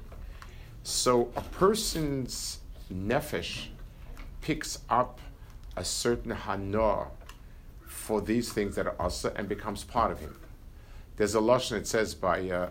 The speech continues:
by, if somebody is Mizana, it, it says that she's Kshura like a dog to him. Because the person has it in him, that, that, that, that, that, the,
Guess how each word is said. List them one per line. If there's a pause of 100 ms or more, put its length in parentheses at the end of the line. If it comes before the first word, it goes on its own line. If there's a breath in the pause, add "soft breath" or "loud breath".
(120)
by,
if
somebody
is
Mizana, (560 loud breath)
it,
it
says
that (100)
she's
Kshura (120)
like
a
dog
to
him. (480 loud breath)
Because (120)
the
person (840)
has
it
in
him, (380)
that,
that,
that,
that,
that,
the,